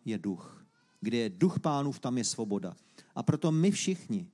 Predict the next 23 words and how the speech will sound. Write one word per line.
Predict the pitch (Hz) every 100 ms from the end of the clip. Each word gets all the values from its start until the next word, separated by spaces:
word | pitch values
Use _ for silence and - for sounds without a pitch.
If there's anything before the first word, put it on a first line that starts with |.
| _
spatřujíc | - - 135 - - 160 143
se | 143
s | - -
odhalenou | 147 160 170 151
tváří | 123 123 139 131 143
Pánovu | _ 131 156 165 135
slávu, | - 110 107 117 135 160 _ _ _
jako | 113 107 131
v | 104
zrcadle, | 104 - 120 120 131 156 _ _ _ _ _
jsme | - - 110
proměňováni | - 143 175 185 160 139 131 127 120
v | - _
týž | 190 175 -
obraz, | 151 123 95 - - - _ _ _ _
od | 104
slávy | - 143 139 139 117
ke | -
slávě, | - 131 123 127 131 139 160 _ _ _ _ _ _
jako | - 107 - 107
od | 98 -
Pána | - 107 107 107 101
ducha.“ | 104 98 - 82